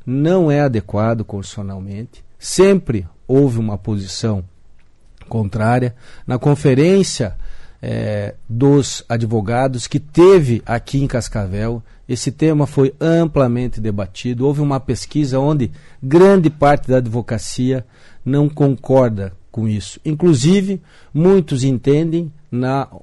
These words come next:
O A B Cascavel que isso configura o vedado tribunal de exceção. O que que é um tribunal de exceção? É um tribunal que não respeita o devido processo legal, não respeita a ampla defesa, não respeita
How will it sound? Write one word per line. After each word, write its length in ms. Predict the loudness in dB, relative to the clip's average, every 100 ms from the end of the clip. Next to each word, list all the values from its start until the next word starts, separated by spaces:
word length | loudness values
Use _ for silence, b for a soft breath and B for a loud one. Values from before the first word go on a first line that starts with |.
| -14
O 160 | -4 -2
A 60 |
B 180 | 0 -2
Cascavel 640 | -4 -6 -6 -6 -2 -2
que 100 | -2
isso 140 | -4 -2
configura 560 | -4 -2 -2 2 4
o 60 | 4
vedado 580 | 2 0 2 0 0 -4
tribunal 580 | -8 -6 -4 -4 -4 -4
de 100 | -6
exceção. 440 | -8 -12 -6 -8
O 360 | -8 -16 _ -20 b b
que 100 | -16
que 100 | -4
é 40 | -2
um 40 |
tribunal 420 | 0 0 0 0
de 80 | 0
exceção? 480 | -4 -4 -6 -6 -8 -12 b b b b -8
É 80 |
um 80 | -6
tribunal 640 | -4 0 2 2 2 0 -2 -8
que 140 | -2
não 240 | 2 4 4
respeita 1000 | 4 0 -4 0 2 2 0 -6 -6 -10
o 100 | -8
devido 380 | -4 -2 -2 -4
processo 500 | -4 -6 -6 -6 -6
legal, 460 | -8 -2 0 0 0
não 160 | -2
respeita 760 | -2 -2 -4 -4 0 0 0 -2
a 40 |
ampla 340 | 0 -2 -2 -4
defesa, 720 | -4 -6 0 2 2 -2 -8 b b b
não 380 | -2 2 2 0 -6
respeita 840 | -4 -4 -4 -2 2 2 2 -2